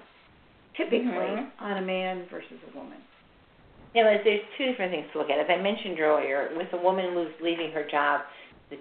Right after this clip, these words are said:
Speaker 2: chances of her literally living in poverty has increased
Speaker 1: Yes.
Speaker 2: dramatically.
Speaker 1: Yeah.
Speaker 2: Um, the chances of her not achieving as much at work is increased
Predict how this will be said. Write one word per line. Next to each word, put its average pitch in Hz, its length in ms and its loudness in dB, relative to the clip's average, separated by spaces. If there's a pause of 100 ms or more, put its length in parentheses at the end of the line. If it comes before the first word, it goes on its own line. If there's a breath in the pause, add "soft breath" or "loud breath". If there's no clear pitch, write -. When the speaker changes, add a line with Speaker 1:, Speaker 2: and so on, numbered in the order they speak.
Speaker 2:
chances 180 300 0
of 156 60 -6
her 147 100 -4
literally 151 560 -2
living 151 260 -2
in 143 120 -8
poverty 143 440 -2
has - 80 -10
increased 143 380 -10
Speaker 1:
Yes. 165 160 0
Speaker 2:
dramatically. - 680 -6
Speaker 1:
Yeah. - 120 -12 (380 loud breath)
Speaker 2:
Um, 147 340 0
the 170 100 -4 (120)
chances 185 360 -2
of 170 140 0
her 165 140 -4
not 160 300 0
achieving 185 600 -4
as - 140 -4
much 143 180 -4 (140)
at 147 220 -2
work 165 280 0
is 135 140 -6
increased 143 440 -10